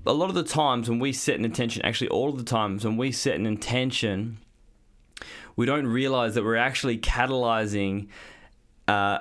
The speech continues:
a series of experiences that will help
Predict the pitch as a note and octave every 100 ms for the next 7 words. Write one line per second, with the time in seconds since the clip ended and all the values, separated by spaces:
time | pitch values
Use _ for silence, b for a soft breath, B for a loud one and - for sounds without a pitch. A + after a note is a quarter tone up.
0 | - - A2+ A2 - C#3 D3+ C#3 C3 A2+
1 | - - B2 B2 A#2 G#2+ - A2 G2+ G#2
2 | G#2 G#2 - A#2 A#2+ -